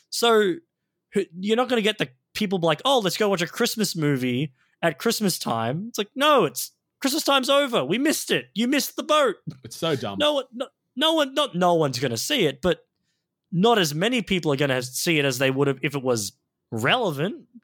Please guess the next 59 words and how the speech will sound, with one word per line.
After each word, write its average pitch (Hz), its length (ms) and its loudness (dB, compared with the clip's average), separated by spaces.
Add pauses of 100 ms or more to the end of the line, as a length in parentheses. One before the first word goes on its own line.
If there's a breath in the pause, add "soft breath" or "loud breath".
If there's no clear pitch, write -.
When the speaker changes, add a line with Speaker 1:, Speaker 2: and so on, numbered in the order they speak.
(800 loud breath)
Speaker 2:
Be 165 120 0
better, 160 300 0
Australia. 196 360 0
Speaker 1:
Enough - 40 -2
of - 40 -2
my 156 260 0
whinging 143 200 -2
and 123 100 -2
bitching. 110 280 -4
Speaker 2:
Be 151 120 0
better. 123 380 0
Speaker 1:
<laughs> - 40 -20
Speaker 2:
But, 127 280 -2
um, 135 300 -4
yeah, 147 180 -2
for 143 140 -10
listeners 151 560 -4
all 175 260 0
over 156 200 -2
the 135 100 -2
globe, 123 480 -2 (400 soft breath)
touching 143 340 -4
wood, 135 160 0
'cause 127 100 -10
I 131 80 0
haven't 123 200 -4
seen, 123 240 -4
just 113 260 -12
in, 123 80 -6
maybe 120 260 -6
there 117 200 -4
is 120 120 -4
some 120 140 -8
delays 113 340 -6
on 110 100 -10
a 104 40 -12
few 190 220 -2
regions, 214 560 0
you 131 80 -6
can 147 220 -4
check 147 200 -4
out 131 160 -2
Solo 135 380 0
Leveling 127 440 -4
on 127 160 -4
Crunchyroll 123 760 -2 (460 loud breath)
just 151 200 -4
about 143 300 -2
everywhere, 127 500 0
no 120 80 -6
matter 117 240 -4
where 117 160 -4
you 117 220 -4
are. 123 240 -4
So 120 240 -4
give 156 280 -4
that 165 140 0
a 123 60 -6
peek. 131 460 -4